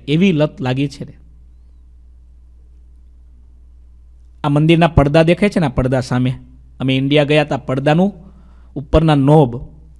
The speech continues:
એ સારા ગમતા નહોતા, એટલે બે ચાર દુકાન ફર્યા. વડોદરાના બહુ સારા કમલેશભાઈ ગાદીવાળા,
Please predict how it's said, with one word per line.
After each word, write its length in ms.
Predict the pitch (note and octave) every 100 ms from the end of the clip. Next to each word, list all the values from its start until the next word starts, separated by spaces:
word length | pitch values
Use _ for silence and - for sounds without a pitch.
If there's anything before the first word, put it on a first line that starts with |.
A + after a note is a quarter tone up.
| -
એ 80 | D3
સારા 640 | C3 D3 D3 C#3+ C#3+ - - - - - - - -
ગમતા 400 | B2 D3+ D3 D#3+
નહોતા, 260 | D#3+ D#3
એટલે 180 | C#3 D3
બે 100 | D3+
ચાર 200 | D3 D#3+
દુકાન 320 | C#3+ B2+ D3
ફર્યા. 400 | C#3+ - F3 A#2 B2+ - - - - - - -
વડોદરાના 380 | C#3 F3 F3+ F3+
બહુ 220 | D#3+ E3
સારા 280 | E3 E3 D#3
કમલેશભાઈ 580 | D#3 D3 D3 D3+ C#3+ C#3+
ગાદીવાળા, 640 | C3 C3 C#3+ C#3+ C3 A2+